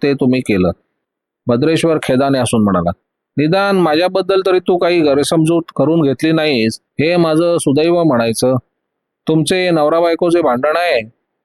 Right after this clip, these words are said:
ते तुम्हाला योग्य वाटेल त्याप्रमाणे तुम्ही मिटवावे, पण मी तुला काही निराळ्या कामाकरता भेटायला आलोय. मला या येथील रबर धंद्यामध्ये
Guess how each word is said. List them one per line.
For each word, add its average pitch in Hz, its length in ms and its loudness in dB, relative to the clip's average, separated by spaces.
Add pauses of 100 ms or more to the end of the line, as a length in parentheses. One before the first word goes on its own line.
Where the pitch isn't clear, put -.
ते 151 80 0
तुम्हाला 175 380 0
योग्य 156 340 0
वाटेल 165 440 0
त्याप्रमाणे 151 580 0
तुम्ही 147 360 0
मिटवावे, 113 500 2 (480)
पण 160 140 2
मी 175 260 2
तुला 175 300 2
काही 175 220 0
निराळ्या 151 400 0
कामाकरता 151 600 0
भेटायला 117 400 0
आलोय. 87 260 2 (760)
मला 135 340 2
या 180 160 0
येथील 175 440 0
रबर 151 340 0
धंद्यामध्ये 147 680 2